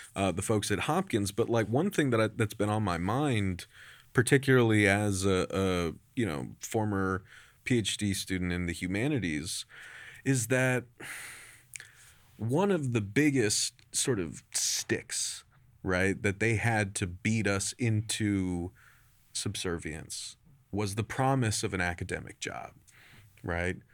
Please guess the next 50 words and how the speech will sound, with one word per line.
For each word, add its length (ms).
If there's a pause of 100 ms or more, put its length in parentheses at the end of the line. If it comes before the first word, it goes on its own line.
(220)
The, 160
the, 280
the 300
belief 560
that 160
at 140
the 100
end 140
of 40
that 200
stick, 340
the 80
carrot 340
at 140
the 80
end 140
of 60
that 200
stick, 540 (240)
if 100
you 80
just 220
kept 240
your 80
head 180
down, 200
if 80
you 40
didn't 180
rock 240
the 60
boat, 400 (420)
if 80
you 60
didn't 360
publish 360
shit 240
in 140
public 480
that 100
was 140
gonna 160
get 160
you 160
in 80
trouble, 560 (280)
right? 140
If 140
you 80
just, 640